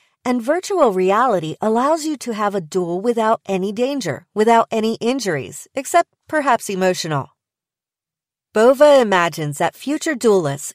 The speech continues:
unconstrained by practical limits, could choose to engage in any sort of contest they can imagine. "You and your opponent have to get together and decide on a venue for the duel," he says. "Do you want to do pistols at twenty paces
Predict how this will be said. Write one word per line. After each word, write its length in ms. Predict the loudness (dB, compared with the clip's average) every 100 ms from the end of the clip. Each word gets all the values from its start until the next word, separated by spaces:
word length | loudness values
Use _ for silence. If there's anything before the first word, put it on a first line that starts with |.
| _
unconstrained 920 | -2 0 -2 -6 -6 -4 -2 -2 -4 -4
by 160 | -4
practical 580 | -4 -2 -2 -4 -6 -4
limits, 480 | -2 -2 -4 -8 -20 _
could 160 | -6 -6
choose 320 | -4 -6 -6
to 120 | -4 -4
engage 460 | -2 -4 -6 -6
in 120 | -8 -6
any 300 | -4 -2 -2
sort 240 | -4 0 0
of 140 | 0
contest 480 | -4 -4 -2 -4 -2
they 100 | -2
can 160 | -2
imagine. 600 | -4 0 2 0 -2 -10 -10 _ _ _ _ -4
"You 220 | 0 2
and 120 | 2
your 200 | 2 2
opponent 540 | 0 0 0 0 -6
have 220 | -4 -4 -4
to 100 | -2
get 180 | -2 -2
together 480 | 0 0 2 0
and 140 | 0 -4
decide 360 | -4 -2 0
on 160 | 0 -2
a 100 | -2
venue 500 | 0 -2 0 -2 -4
for 180 | -4 -4
the 100 | -4
duel," 340 | -4 -4 -6
he 180 | -8 -10
says. 480 | -4 -4 -4 -14 -20 _ _ _
"Do 100 | -6
you 120 | -4
want 180 | -2 -4
to 80 | -4
do 140 | -6 -6
pistols 560 | -8 -10 -6 -6 -4
at 100 | -6
twenty 300 | -4 -4 -4
paces 560 | -2 -4 -2 -6 -8